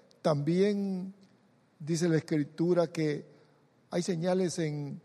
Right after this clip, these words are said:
en la gente, actitudes o conductas de la gente que debemos también tomar en consideración. Y quiero que observemos entonces que estamos viviendo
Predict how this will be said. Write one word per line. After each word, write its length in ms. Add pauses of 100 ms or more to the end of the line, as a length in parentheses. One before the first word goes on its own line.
(400)
en 160
la 140
gente, 520
actitudes 1080
o 80
conductas 960 (400)
de 220
la 160
gente 520
que 320 (360)
debemos 560
también 560 (540)
tomar 380
en 200
consideración. 1120 (680)
Y 460 (200)
quiero 240
que 240
observemos 680
entonces 600 (400)
que 100
estamos 360
viviendo 720